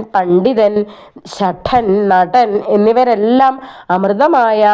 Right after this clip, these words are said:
നാദബ്രഹ്മം മുഴക്കിക്കൊണ്ടിരിക്കുന്നു. ആശ്ചര്യം! ദുരന്ത പാപങ്ങളെയും താപങ്ങളെയും ഹരിക്കുന്ന സർവജന്തു സുഖപ്രദായിനിയായ നർമ്മദാദേവി, എൻ്റെ പാദകമലം,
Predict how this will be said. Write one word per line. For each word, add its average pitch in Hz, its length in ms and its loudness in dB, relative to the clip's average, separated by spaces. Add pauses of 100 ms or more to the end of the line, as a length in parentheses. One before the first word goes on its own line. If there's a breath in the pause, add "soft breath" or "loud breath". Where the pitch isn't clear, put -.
(120)
നാദബ്രഹ്മം 214 800 0
മുഴക്കിക്കൊണ്ടിരിക്കുന്നു. 202 920 0 (360 loud breath)
ആശ്ചര്യം! 190 800 0 (400 loud breath)
ദുരന്ത 190 480 2 (200)
പാപങ്ങളെയും 202 800 2 (180)
താപങ്ങളെയും 202 920 2
ഹരിക്കുന്ന 202 480 0 (480 loud breath)
സർവജന്തു 214 760 0 (100)
സുഖപ്രദായിനിയായ 220 1300 0 (140)
നർമ്മദാദേവി, 233 880 2 (480 loud breath)
എൻ്റെ 185 280 2 (440 loud breath)
പാദകമലം, 208 800 0